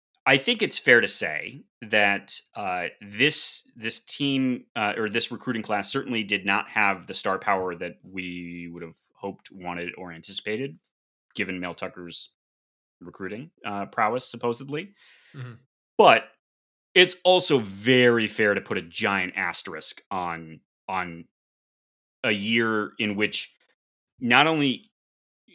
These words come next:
Speaker 1: are you dealing with all the covid restrictions, but you wanna know how that's different than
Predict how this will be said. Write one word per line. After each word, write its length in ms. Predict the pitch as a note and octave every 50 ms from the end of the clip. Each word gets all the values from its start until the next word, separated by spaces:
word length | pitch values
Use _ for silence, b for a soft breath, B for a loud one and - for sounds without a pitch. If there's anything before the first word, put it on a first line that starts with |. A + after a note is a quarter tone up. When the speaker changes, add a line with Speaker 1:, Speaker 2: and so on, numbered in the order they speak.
| D#3 C#3+ C3+ _ _ D#3+ D3+ - _ _ _ -
Speaker 1:
are 100 | A#2+ A#2+
you 240 | A#2 G#2+ G#2+ A2 G#2+ - - - - A2+
dealing 280 | G#2 A#2+ C3 B2+ A#2
with 100 | A2+ A2+
all 160 | F#2+ A2 A2 G#2
the 80 | G#2
covid 440 | G2+ - - - C3+ B2+ B2+ A2 G2+
restrictions, 640 | G2+ G2 - - G2 F2 E2+ - - F2 F2 F#2 G2
but 200 | G2 G2 G2+ F2+
you 120 | G#2 A2 A2+
wanna 220 | B2+ C3 B2+ A#2+
know 160 | A#2 A2 G#2
how 180 | G2+ - B2 A#2+
that's 240 | G#2+ G#2 G2+ - -
different 600 | G2 F#2+ - B2 B2 B2 - A#2 G#2+ G#2 - F2+
than 440 | G#2 G2 F#2+ F#2+ F#2 F#2 F#2 F2+